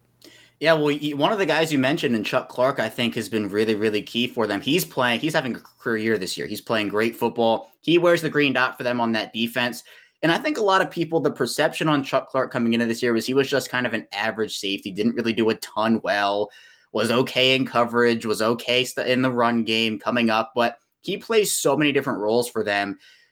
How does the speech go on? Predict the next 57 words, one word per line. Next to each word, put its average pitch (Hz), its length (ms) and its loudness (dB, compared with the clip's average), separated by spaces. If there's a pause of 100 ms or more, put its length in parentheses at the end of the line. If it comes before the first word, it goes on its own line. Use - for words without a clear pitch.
E 139 160 0
S 185 140 2
P 170 140 2
N 151 100 4
put 139 80 -2
up 123 80 -2
a 131 60 0
graphic 120 460 -2
during 113 200 -2
the 104 80 -2
Week 117 180 -2
five 113 240 0
Monday 107 200 -6
night 113 200 0
game 107 160 -4
where 98 100 -4
the 95 140 -4
Ravens 101 360 -2
played 120 260 -2
the 117 80 -2
Colts, 98 340 -4
and 104 80 -4
he's 156 280 -2
played 117 320 -2
almost 98 400 -6
everywhere 117 600 -2 (320)
on 117 200 0
that 107 280 -4
defense. 113 480 -8
He 110 80 -14
comes 120 280 0
up 117 160 0
and 113 120 -2
plays 120 220 0
a 117 60 0
really 117 180 2
nice 113 220 -2
dime 110 260 0
linebacker. 110 680 -2
He 104 120 -10
can 101 160 -10
play 117 180 0
at 117 80 -6
the 120 60 -8
free 120 180 -4
safety 117 300 -2
spot, 110 280 -4
strong 120 240 -2
safety 117 300 -4
spot. 113 220 0
He's 120 160 -6
really 208 240 4
a 143 40 2
do-it-all 135 520 4 (260)
type 202 220 0
of 123 80 -8
guy. - 300 4